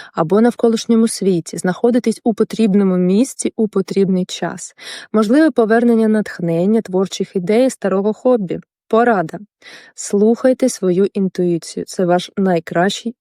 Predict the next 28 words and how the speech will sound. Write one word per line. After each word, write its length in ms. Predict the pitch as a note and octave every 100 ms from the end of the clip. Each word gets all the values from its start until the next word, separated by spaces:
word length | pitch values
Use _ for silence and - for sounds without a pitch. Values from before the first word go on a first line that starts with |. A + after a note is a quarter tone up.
| F#3
Джі 180 | F3+
Пі 160 | E3+ D#3
Ес. 260 | D#3 - -
Тілець. 520 | C#4 C#4 E3 - - _ _ _
Для 220 | F#3+ G3+
вас 300 | G3+ A#3+ D#4+
ретро 260 | A#3+ A3+ G#3+
Меркурій 460 | G3+ F#3 - E3+ E3
може 300 | F3 G3 G#3+
стати 300 | - - A3
періодом 520 | F#3 F#3+ G#3+ G#3+ G#3+
усвідомлення 760 | G3+ - D#3 F#3 G#3+ A3 G#3
справжніх 540 | - F#3+ F3 E3+ F3+ -
цінностей. 720 | - F3 D#3+ E3 - - G#3 _ - - - _
У 60 | G3
стосунках, 880 | - C4 - G#3+ F#3+ - G3+ - _ _ _
а, 220 | G3+ F3+ -
у 80 | G3
грошах, 560 | A3+ A#3+ - F#3+ F#3+ -
у 120 | G3
житті, 540 | G#3 B3 - F#3 F#3 - - - _
можливі 380 | G3 G3+ B3 D4
приємні 680 | - C4 C#4 A#3+ F3 F3 F3
зустрічі 560 | F3 A3 - F3+ -
з 60 | F3+
людьми 340 | F3 E3+ E3
з 60 | D#3
минулого, 680 | E3+ D#3+ D#3 D#3+ G3+ C4